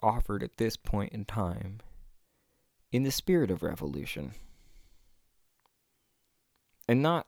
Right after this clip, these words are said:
like I said, in a political sense, we're not going against things. It's not reactionary. It's a revolution. It's a,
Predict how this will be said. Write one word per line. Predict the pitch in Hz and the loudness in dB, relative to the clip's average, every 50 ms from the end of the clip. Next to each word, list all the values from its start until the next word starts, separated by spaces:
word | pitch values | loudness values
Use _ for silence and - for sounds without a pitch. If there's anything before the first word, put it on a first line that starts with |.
| - - | 0 0
like | 113 120 - | 2 2 4
I | 127 | 2
said, | 123 - - 135 | 2 2 2 2
in | 107 101 | 2 2
a | 98 95 | 0 4
political | - - 110 101 107 117 117 120 - - 92 | 4 6 6 6 6 4 4 4 2 -2 -4
sense, | - - 90 78 - | -4 -4 -4 -4 -4
we're | - 101 | -6 -6
not | 98 - | -6 -4
going | 107 107 104 98 | -4 -2 -2 -2
against | - - - - 90 101 98 - - - - - | -4 -6 -4 -2 0 0 0 -2 -4 -10 -14 -12
things. | - - 55 64 - - | -10 -10 -8 -10 -10 -12
It's | - - - - | -12 -12 -8 -8
not | 92 - - 90 | -8 -6 -6 -6
reactionary. | 82 82 82 73 69 - - - - 78 73 71 69 69 69 62 57 - 110 - _ _ _ | -6 -6 -6 -6 -8 -10 -10 -10 -8 -8 -8 -8 -8 -8 -8 -10 -10 -12 -16 -20 _ _ _
It's | - 90 - - - - - _ _ _ _ _ _ - | -12 -12 -12 -12 -14 -14 -16 _ _ _ _ _ _ -6
a | 101 101 | -6 -2
revolution. | 98 104 107 104 - 104 104 104 104 101 - - 98 - - | 0 0 0 0 0 0 -2 0 -2 -2 -2 -4 -4 -4 -6
It's | - - - - | -6 -6 -2 -2
a, | 90 85 | -2 -2